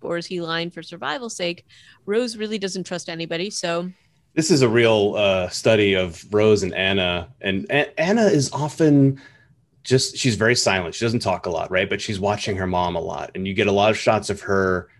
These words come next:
Speaker 2: It's kind of, like, not even a reaction shot. It's just her kind of, like, giving a flat stare at, at Rose from behind or something. Uh, like, after they took down, um, Sonny and Mom two episodes ago, Rose was the one, like,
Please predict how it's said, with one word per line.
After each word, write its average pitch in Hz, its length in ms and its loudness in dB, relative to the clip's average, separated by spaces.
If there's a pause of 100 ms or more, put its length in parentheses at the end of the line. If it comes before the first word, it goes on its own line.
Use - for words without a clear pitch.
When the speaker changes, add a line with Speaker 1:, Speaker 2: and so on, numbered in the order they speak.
(140)
Speaker 2:
It's - 120 -12
kind 185 160 0
of, 165 60 2
like, 104 100 4
not 107 160 2
even 113 160 2
a 90 60 0
reaction 92 460 0
shot. 156 260 4
It's 101 140 -2
just 101 160 -6
her 107 200 0
kind 107 160 0
of, 92 80 2
like, 92 200 -2
giving 95 200 0
a 90 60 -2
flat 92 400 -4
stare 90 400 0
at, 92 220 -4 (120)
at 87 220 -6
Rose 90 280 -2
from 92 220 -2
behind 85 380 -2
or 82 80 -2
something. 90 340 -8 (460)
Uh, 110 180 4
like, 120 160 2
after 139 260 4
they 156 120 6
took 117 280 2
down, 98 540 0
um, 90 320 -4
Sonny 101 460 2
and 92 160 -4
Mom 92 460 -2 (160)
two 110 140 0
episodes 123 400 2
ago, 139 360 4 (600)
Rose 143 460 6
was 107 160 0
the 107 80 0
one, 101 300 2
like, 92 320 -4